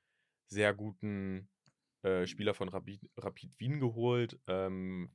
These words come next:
für einen freien Transfer. Hast Ehren Dingshi abgegeben, aber der hat ja zum Beispiel letzte Saison eh nicht bei dir gespielt.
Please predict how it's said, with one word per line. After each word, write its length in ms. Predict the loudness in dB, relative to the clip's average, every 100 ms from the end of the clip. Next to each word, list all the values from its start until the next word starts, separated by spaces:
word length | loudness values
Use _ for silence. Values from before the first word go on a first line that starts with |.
| -12
für 140 | -6
einen 80 | -6
freien 280 | 0 2 2
Transfer. 600 | 0 -4 -2 4 4 4 -4 -20 4
Hast 260 | 6 6
Ehren 260 | 4 4 6
Dingshi 320 | 4 4 6
abgegeben, 420 | 4 4 0 2
aber 160 | 2 2
der 120 | 2
hat 80 | 2
ja 80 | 0
zum 120 | 2
Beispiel 200 | 0 2
letzte 200 | 0 0
Saison 160 | -2 0
eh 120 | 0
nicht 140 | 2
bei 80 | 2
dir 140 | 0
gespielt. 440 | -6 -6 -2 -2